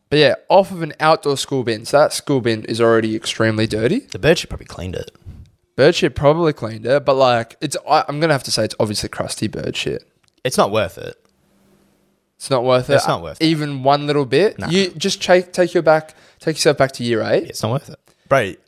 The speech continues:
Speaker 1: There's
Speaker 2: you,
Speaker 1: a,
Speaker 2: you
Speaker 1: it's a
Speaker 2: couldn't
Speaker 1: hot summer's day.
Speaker 2: You couldn't have paid me fifty bucks to lick bird shit off a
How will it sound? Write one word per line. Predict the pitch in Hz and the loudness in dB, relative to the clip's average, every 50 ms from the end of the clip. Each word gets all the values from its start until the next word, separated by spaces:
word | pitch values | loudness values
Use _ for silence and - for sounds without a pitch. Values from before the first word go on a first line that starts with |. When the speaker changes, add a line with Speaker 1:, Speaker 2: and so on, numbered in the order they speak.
| _ - | _ -6
Speaker 1:
There's | 135 135 135 117 | -4 -4 0 2
Speaker 2:
you, | 143 | 4
Speaker 1:
a, | 139 135 127 127 | 6 6 6 4
Speaker 2:
you | - 135 | 2 0
Speaker 1:
it's | 147 143 175 | 0 2 2
a | 160 | 2
Speaker 2:
couldn't | 175 165 165 | 2 0 0
Speaker 1:
hot | 160 165 147 - | 0 0 0 0
summer's | - 175 160 156 156 143 127 - | -4 -4 -4 -2 -4 -4 -4 -6
day. | 117 107 104 104 101 - - | -6 -6 -6 -8 -12 -10 -8
Speaker 2:
You | 117 117 | -8 -2
couldn't | - 156 147 143 | -2 0 0 0
have | - | 0
paid | - 110 104 101 | 2 0 0 0
me | 92 87 | -4 -6
fifty | - 98 - - 80 | -8 -10 -10 -8 -4
bucks | - 76 80 - - | -4 -4 -4 -4 -6
to | 78 | -6
lick | 76 78 - - | -6 -8 -2 0
bird | 71 76 80 - | 0 0 0 0
shit | - 90 | 0 0
off | 82 80 - | 0 0 0
a | 78 73 | -4 -6